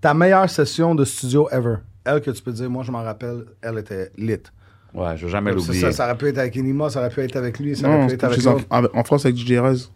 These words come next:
Speaker 1: Ok.
Speaker 2: Ok,
Speaker 3: Qui m'a tellement
Speaker 2: man.
Speaker 3: appris, ça m'a tellement
Speaker 1: Hmm.
Speaker 3: ouvert les yeux que ça, c'est quelque chose que je vais plus jamais oublier parce que c'est quelque chose que je vais appliquer toute ma, ma carrière.
Speaker 2: Wow.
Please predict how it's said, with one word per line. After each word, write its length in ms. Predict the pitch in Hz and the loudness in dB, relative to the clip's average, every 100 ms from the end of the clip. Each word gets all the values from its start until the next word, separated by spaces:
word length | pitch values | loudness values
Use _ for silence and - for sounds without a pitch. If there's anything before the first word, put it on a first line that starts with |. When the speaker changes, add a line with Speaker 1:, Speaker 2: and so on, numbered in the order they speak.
| - | -4
Speaker 1:
Ok. 160 | 139 | 2
Speaker 2:
Ok, 20 | 165 165 - - | 2 0 -4 -2
Speaker 3:
Qui 120 | - | 2
m'a 60 | 185 | 6
tellement 180 | 147 165 | 6 6
Speaker 2:
man. 20 | 156 | 4
Speaker 3:
appris, 300 | 135 - 175 | 2 2 -2
ça 140 | - | 0
m'a 80 | 127 | 0
tellement 340 | 151 156 165 - - | 2 2 2 -2 -10
Speaker 1:
Hmm. 220 | 131 120 85 - _ - | -8 -6 -10 -16 _ -2
Speaker 3:
ouvert 340 | 156 139 151 | 2 4 6
les 280 | 143 127 131 | 6 4 4
yeux 100 | 165 | 4
que 200 | - 135 | 4 0
ça, 180 | - 156 | 2 0
c'est 120 | 135 | 0
quelque 100 | 131 | -2
chose 140 | - 139 | -4 -4
que 100 | 123 | -2
je 80 | |
vais 60 | 113 | -2
plus 100 | 127 | -2
jamais 240 | 123 135 | -2 0
oublier 240 | 123 117 139 | 0 0 0
parce 220 | 123 - | -2 -6
que 80 | 120 | -8
c'est 80 | - | -8
quelque 100 | 117 | -8
chose 140 | 131 | -8
que 100 | 123 | -8
je 40 | 117 | -6
vais 60 | |
appliquer 260 | 113 - 127 | -8 -8 -10
toute 120 | 113 | -8
ma, 120 | 120 117 | -8 -8
ma 100 | 120 | -8
carrière. 300 | 110 113 123 123 _ - - - _ - | -8 -8 -8 -12 _ -20 -20 -20 _ -2
Speaker 2:
Wow. 440 | 117 95 87 73 | 2 4 4 0